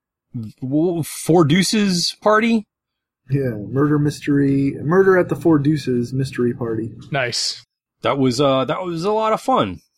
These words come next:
Speaker 1: Little, uh, I don't know, performance anxiety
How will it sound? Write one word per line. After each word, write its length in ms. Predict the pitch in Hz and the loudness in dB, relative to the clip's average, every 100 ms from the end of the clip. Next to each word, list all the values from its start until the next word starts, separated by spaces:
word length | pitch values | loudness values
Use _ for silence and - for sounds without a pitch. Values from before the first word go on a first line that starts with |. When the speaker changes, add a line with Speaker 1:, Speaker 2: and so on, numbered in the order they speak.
| - | -8
Speaker 1:
Little, 440 | 165 202 196 185 | 0 2 2 2
uh, 480 | 185 165 160 151 143 - _ _ _ _ _ - _ _ | 2 2 4 2 0 -4 _ _ _ _ _ -20 _ _
I 40 | 156 | -2
don't 80 | 143 | 0
know, 140 | 110 | 0
performance 640 | - 135 - 156 147 - | -4 -4 0 2 0 -2
anxiety 760 | 139 127 107 110 117 131 143 131 | -4 -2 -2 -2 0 0 0 -2